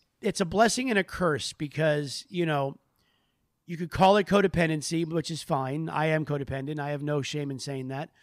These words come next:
Um, I'm, I'm working through that. But at the same time, like, I, I, I'm a people person, and I, and I, and I love to be there for people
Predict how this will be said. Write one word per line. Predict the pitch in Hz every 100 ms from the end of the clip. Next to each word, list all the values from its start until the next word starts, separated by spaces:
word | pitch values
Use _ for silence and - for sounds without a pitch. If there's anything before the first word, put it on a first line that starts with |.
| _ _ _ _
Um, | 143 147 151
I'm, | 151 156 156
I'm | 156 160
working | 165 165 160 156
through | - 170 143
that. | 120 143 -
But | 139 156
at | 156
the | 156
same | - 202 175
time, | 170 196 180 170
like, | 160 151 - _ _ _ _ _ _ _ -
I, | 160 180 190 -
I, | 165 185 208
I'm | 165 165
a | 175
people | - 214 160
person, | 139 123 120 98 101
and | 151
I, | 147 151 151
and | 156
I, | 147 147 151
and | 147
I | 147
love | 156 170
to | - 147
be | 165 170
there | 151 139
for | 127 - 151 143
people | - 170 - 110